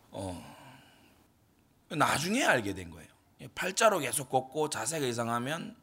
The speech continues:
반드시 허리에 문제가 온다. 어, 근데 그 작은 어떤 이 체질 습관 이 하나가, 바로 걷는 습관 하나가 이게 나중에 가서 건강에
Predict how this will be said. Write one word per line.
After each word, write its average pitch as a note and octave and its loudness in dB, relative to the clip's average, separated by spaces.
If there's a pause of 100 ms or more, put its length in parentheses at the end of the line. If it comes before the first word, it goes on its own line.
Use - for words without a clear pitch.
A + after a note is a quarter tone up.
반드시 C#3+ -8
허리에 D3 -2
문제가 A2+ -4
온다. G2 -8 (2250)
어, D#3 0
근데 F#3+ 2
그 F3+ 2
작은 F3 -2
어떤 B2+ -4 (320)
이 G#2+ -8
체질 D3 -2
습관 B2 -2
이 C3+ -4
하나가, G#2+ -6
바로 A2+ 0
걷는 C3 -2
습관 C3 -4
하나가 G#2 -4
이게 A#2+ -4
나중에 F3+ -4
가서 B2+ 2
건강에 A2+ -2